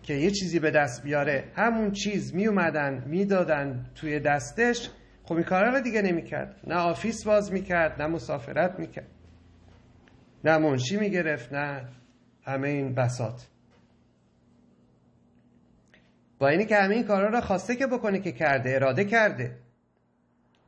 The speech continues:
پس همه این کارهایی که اراده کرده و حتی این که رزق و روزی به دست بیاره، اینا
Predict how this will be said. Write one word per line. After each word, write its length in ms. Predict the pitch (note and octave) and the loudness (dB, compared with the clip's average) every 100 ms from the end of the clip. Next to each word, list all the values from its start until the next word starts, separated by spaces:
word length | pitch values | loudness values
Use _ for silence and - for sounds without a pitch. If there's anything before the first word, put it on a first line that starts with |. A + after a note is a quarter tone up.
| _ - | _ -2
پس 240 | D#3 C#3+ | -2 0
همه 300 | F3 F#3 B3 | 2 4 4
این 200 | D4+ C#4+ | 4 2
کارهایی 400 | A3 G#3+ G3 F#3+ | 2 2 2 0
که 400 | F#3 F3+ E3+ - - - | -2 -2 -4 -6 -10 -2
اراده 460 | F3+ E3+ E3 D#3+ | 2 2 0 -2
کرده 760 | - E3 D#3 C#3 F#3 B3+ C#4 - - _ - | -2 0 2 0 0 0 0 -6 -16 _ -4
و 100 | D#3 | -2
حتی 420 | D3+ B3 - - | 0 0 -2 2
این 420 | D4 D4+ C#4+ B3+ - | 4 4 2 -2 -4
که 380 | A3+ G3 D3+ - _ _ | -4 -4 -4 -12 _ _
رزق 280 | D#3+ F3 D3+ | -4 -2 -2
و 80 | E3+ | -2
روزی 260 | E3 D#3+ | 0 0
به 120 | D#3+ D#3+ | 0 4
دست 360 | D#3 D#3 - | 4 2 -2
بیاره، 300 | D#3+ D3+ D#3 | -4 -2 0
اینا 300 | A#3 F#3+ A3+ | 0 2 0